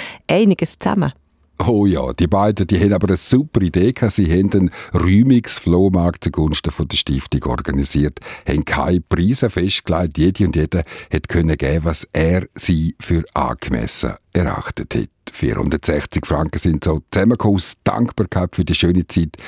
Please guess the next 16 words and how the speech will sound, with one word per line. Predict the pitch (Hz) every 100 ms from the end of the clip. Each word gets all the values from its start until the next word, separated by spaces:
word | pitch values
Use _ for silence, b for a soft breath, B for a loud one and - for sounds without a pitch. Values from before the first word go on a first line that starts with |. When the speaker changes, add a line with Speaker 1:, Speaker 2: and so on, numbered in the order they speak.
| B B
Speaker 2:
die | 78
sie | 82 85
in | 80
ihrem | 80 82 78 - -
Haus | 80 85 - - -
verbracht | 82 71 69 80 -
haben, | 78 73 71 B B -
haben | 69 -
die |
beiden | - 60 69 64
den | 60
Betrag | - 73 - 62 55 -
auf | -
achthundert | 57 - - 69 64 - -
Franken | - - - - 69 -
aufgerundet. | - 58 - - - 52 52 - - - -